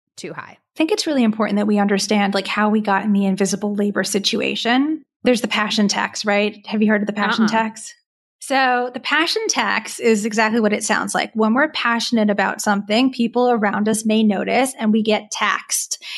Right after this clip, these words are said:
Speaker 2: And what I mean by that is that we're asked to do more of that thing.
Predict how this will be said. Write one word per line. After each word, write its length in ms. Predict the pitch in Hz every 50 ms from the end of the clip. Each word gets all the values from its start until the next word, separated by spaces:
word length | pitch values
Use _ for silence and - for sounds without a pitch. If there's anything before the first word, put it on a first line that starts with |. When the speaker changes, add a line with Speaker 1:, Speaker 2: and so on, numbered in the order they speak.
| - - -
Speaker 2:
And 80 | 226 226
what 100 | 240 247
I 100 | 240 233
mean 220 | 233 262 294 330
by 220 | 330 294 254 240
that 180 | 220 220 214 208
is 140 | 208 208 196
that 100 | 226 214
we're 220 | 214 220 214 220 226
asked 400 | 240 226 247 247 220 - - -
to 80 | 240
do 160 | 202 240 233
more 260 | 214 208 190 196 196 202
of 120 | 196 196
that 220 | 202 - - - -
thing. 400 | - 208 202 - - - - 220